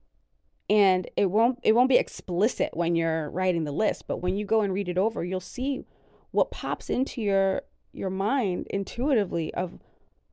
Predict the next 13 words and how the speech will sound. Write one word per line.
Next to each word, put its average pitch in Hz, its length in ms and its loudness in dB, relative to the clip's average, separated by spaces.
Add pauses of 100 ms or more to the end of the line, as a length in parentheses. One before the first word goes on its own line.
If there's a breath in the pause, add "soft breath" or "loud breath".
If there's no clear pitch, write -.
(100)
what 180 460 0
little 226 280 0
self-care 208 600 -2
things 196 480 -2
you 190 100 -6
could 196 380 -4
be 202 140 -6
doing 185 600 -2 (1600)
to 202 340 0
support - 640 4 (120)
you 156 460 -8 (640)
right 170 260 -6
now. - 220 -8